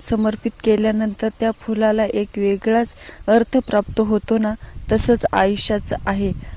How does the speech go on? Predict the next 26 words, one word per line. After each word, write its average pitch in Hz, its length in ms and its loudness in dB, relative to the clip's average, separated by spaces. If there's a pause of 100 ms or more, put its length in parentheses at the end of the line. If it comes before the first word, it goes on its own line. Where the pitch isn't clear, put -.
आयुष्यामध्ये 226 680 2
चांगले 202 380 -2
कर्म 226 380 0
करून 208 360 -4
तुझं 208 320 0
आयुष्य 202 520 0
संपत 202 560 -2
असेल 214 260 -2 (460)
तर 226 100 2
नक्कीच 214 600 -2
जग-, 190 380 0
जगनाला 208 540 -2
तुझ्या 214 380 -2 (420)
आयुष्याला 214 480 2
एक 208 280 -2
अर्थ 208 320 2 (100)
प्राप्त 196 380 -2
होतो, 196 420 -8 (960)
एक - 300 -8
अर्थ 202 320 2
प्राप्त 214 460 -2
होतो. 208 420 -6 (400)
म्हणूनच 214 520 0
जमेल 214 420 0
तेवढं 214 400 4
चांगले 190 440 0